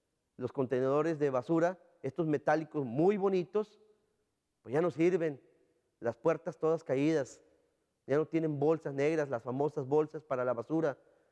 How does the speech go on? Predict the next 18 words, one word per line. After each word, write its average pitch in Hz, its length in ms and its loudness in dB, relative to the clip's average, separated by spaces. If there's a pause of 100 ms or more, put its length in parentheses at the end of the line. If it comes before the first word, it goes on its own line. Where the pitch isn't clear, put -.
(100)
están 147 280 -2
llenas 160 320 0
de 147 80 0
basura. 165 480 0 (560)
Y 123 80 -2
bueno, 156 380 4 (920)
todo 170 300 2
este 170 260 -4
problema, 143 500 -2
caray, 151 400 0 (840)
que 120 80 -14
se 120 120 -4
presenta 143 400 -4
en 139 80 -2
el 123 100 -4
Paseo 139 280 -2
del 139 180 2
Río. 120 320 -2